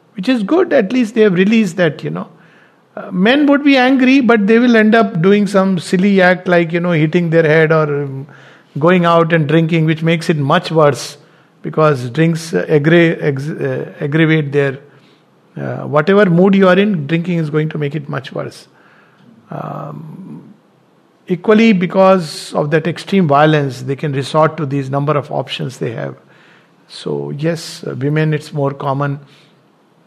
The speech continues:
Speaking of, uh, statistics, so, mm, there is a very nondescript country where suicides are minimum. Cyprus.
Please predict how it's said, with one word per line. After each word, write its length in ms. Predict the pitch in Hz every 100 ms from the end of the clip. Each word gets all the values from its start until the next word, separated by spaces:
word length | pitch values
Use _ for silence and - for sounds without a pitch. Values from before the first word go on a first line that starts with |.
| _ _ -
Speaking 560 | - - - 170 202 165
of, 400 | 143 135 - 165
uh, 460 | 143 127 123 131 127
statistics, 920 | - 143 131 135 - 139 - - - _ _ _ _ _ _ _
so, 560 | - - 139 123 123 143 151
mm, 600 | 135 143 147 135 127 127
there 100 | 151
is 100 | 160
a 60 | 160
very 180 | 226
nondescript 800 | 214 139 175 208 175 - 185 180 -
country 400 | 131 127 160 123
where 160 | 135
suicides 580 | 131 147 - 160 156 -
are 140 | 151
minimum. 500 | 143 131 156 143 123 - _ _ _ _ _ _ _ _
Cyprus. 840 | - 143 147 143 - - - -